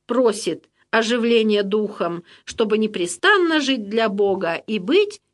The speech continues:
мертвым только греху. "По милости Твоей живи мя, и сохраню сведения уст Твоих". Вот заключительный стих мы зачитали этого осьмистишья, и на этом закончилась первая часть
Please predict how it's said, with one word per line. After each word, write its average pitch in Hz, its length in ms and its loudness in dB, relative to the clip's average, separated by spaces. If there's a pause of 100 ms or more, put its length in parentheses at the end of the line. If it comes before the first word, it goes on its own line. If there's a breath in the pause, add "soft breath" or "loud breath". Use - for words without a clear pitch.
мертвым 208 760 -2
только 269 480 -2
греху. 196 640 -4 (420)
"По 214 140 -2
милости 233 480 -4
Твоей 233 440 -4
живи 226 440 -4
мя, 233 380 -2 (240 loud breath)
и 220 100 -6
сохраню 233 540 -4
сведения 226 640 -4
уст 233 400 -8
Твоих". 226 480 -2 (260 soft breath)
Вот 427 320 0
заключительный 233 1120 -2
стих 403 500 0 (240 soft breath)
мы 262 380 0
зачитали 285 600 2
этого 269 420 2
осьмистишья, 269 960 -2 (300 soft breath)
и 349 120 4 (160)
на 262 180 2
этом 381 440 2
закончилась 277 800 -2
первая 202 560 2
часть 403 480 0